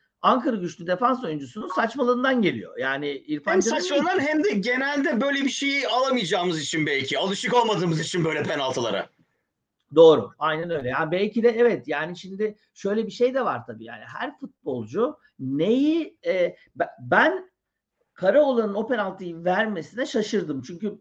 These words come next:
Speaker 1: pas da geçebilir dediğin gibi. var da geri dönmezdi. Biz geçen hafta, e, Karagümrük maçında Valencia'nın penaltı, bariz penaltısını bir de üst üstlük vermediler ve var'da bir dakika ne oluyor filan demedi.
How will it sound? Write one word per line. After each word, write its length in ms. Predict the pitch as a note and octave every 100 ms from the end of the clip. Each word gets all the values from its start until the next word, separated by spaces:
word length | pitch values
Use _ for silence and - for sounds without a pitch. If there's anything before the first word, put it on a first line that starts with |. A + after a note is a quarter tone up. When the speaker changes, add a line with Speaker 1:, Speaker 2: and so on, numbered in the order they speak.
| -
Speaker 1:
pas 220 | A3 A3+
da 60 | F3
geçebilir 480 | D#3 D3 B2+ B2
dediğin 360 | B2+ B2 B2 A#2
gibi. 320 | C#3 A#3 C#4 - _
var 320 | D3 G#3 A#3+
da 40 | G3
geri 260 | D#3+ A3+
dönmezdi. 520 | A3 G#3 G3+ F3 B2 B2
Biz 140 | C#3+
geçen 240 | D#3+ G#3
hafta, 480 | G3 G3 - G3+ G3+ - _
e, 400 | E3 E3 D#3+ D#3
Karagümrük 520 | F3+ F#3 F#3+ G3 G3
maçında 420 | F#3+ F#3 F#3+ F#3+
Valencia'nın 520 | D#3 F3 G#3+ A3 G#3+ G#3
penaltı, 440 | G3+ G3 - F3
bariz 400 | C#3+ D#3 C4+ D4+
penaltısını 640 | C4 G3+ E3+ D4+ - D3+
bir 60 | C#3
de 60 | C3+
üst 120 | - -
üstlük 360 | B2+ B2 A#2+ - - - -
vermediler 760 | C3 E3 F#3+ F#3 D3 D3+ D3+ D3+
ve 160 | D3
var'da 360 | D#3+ E3 D#3+ D#3
bir 120 | D#3+
dakika 300 | D#3+ - D#3
ne 80 | D#3+
oluyor 360 | D#3+ D3+ C#3
filan 300 | C#3 E3 A3+
demedi. 440 | G3+ F#3 C3 B2